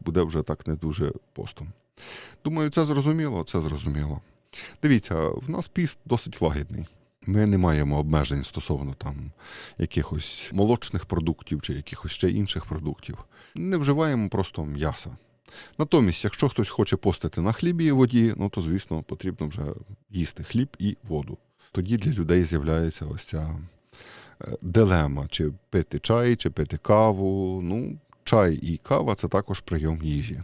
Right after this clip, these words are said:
Тому тут потрібно для себе розібратися чи з собою домовитися, від чого відмовляюся. Ну і, звісно, не буде ніякої користі ні вам, ні вашим ближнім, <laughs> якщо ви там чогось не будете їсти.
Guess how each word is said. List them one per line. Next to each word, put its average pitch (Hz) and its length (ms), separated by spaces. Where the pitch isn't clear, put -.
Тому 110 520
тут - 200
потрібно 95 520
для 82 120
себе 85 240
розібратися 82 580
чи 90 140
з 82 60
собою 95 440
домовитися, 73 560
від 104 140
чого 113 200
відмовляюся. 80 640
Ну 202 120
і, 139 100
звісно, 95 500
не 87 260
буде 98 280
ніякої 78 580
користі 139 600
ні 80 140
вам, 78 280
ні 73 220
вашим 90 380
ближнім, 107 400
<laughs> - 100
якщо - 360
ви - 180
там 85 160
чогось 90 340
не 85 80
будете 78 360
їсти. 127 440